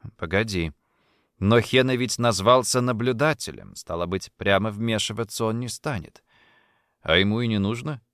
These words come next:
вмешиваться. Инквизиция просто демонстрирует необходимый уровень участников операции. Вот, мол, каков требуется наблюдатель, какими должны быть действующие лица,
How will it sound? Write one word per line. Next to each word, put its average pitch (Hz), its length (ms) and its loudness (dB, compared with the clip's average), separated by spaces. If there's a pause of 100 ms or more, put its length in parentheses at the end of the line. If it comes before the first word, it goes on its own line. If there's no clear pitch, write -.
вмешиваться. 101 920 -6 (640)
Инквизиция 135 880 2
просто 160 440 2
демонстрирует 156 920 0
необходимый 139 840 2
уровень 135 460 0
участников 123 720 -2
операции. 110 840 -2
Вот, 104 480 4
мол, 92 440 0
каков 120 500 2 (140)
требуется 117 720 2
наблюдатель, 107 920 0
какими 156 600 2
должны 131 580 4
быть 117 320 0
действующие 117 920 0
лица, - 580 -2